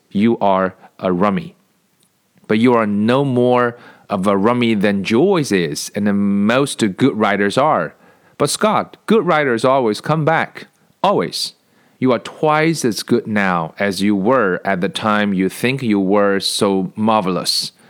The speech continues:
You know, I never thought so much of Gatsby at the time. You can write twice as well now as you ever could. All you need to do is write truly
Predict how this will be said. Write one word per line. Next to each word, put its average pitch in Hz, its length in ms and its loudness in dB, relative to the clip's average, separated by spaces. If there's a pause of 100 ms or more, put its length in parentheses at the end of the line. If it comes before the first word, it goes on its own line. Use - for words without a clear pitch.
(340)
You 123 120 2
know, 123 200 2
I 113 140 -2
never 123 420 0
thought - 320 -4
so 117 180 0
much 107 400 -2
of 98 220 -2
Gatsby 107 600 -2
at 101 140 -2
the 87 80 -6
time. 101 560 -2 (380)
You 135 100 0
can 113 240 0
write 107 420 -2
twice 151 600 -2
as 123 200 -2
well 131 260 0
now 95 400 0
as 98 320 -4
you 101 320 -2 (100)
ever 113 240 0
could. - 420 -8 (640)
All 185 160 2
you 240 180 2
need 147 260 0
to 147 80 -2
do 113 280 2
is 104 240 -2
write 101 640 -2
truly 147 1000 -2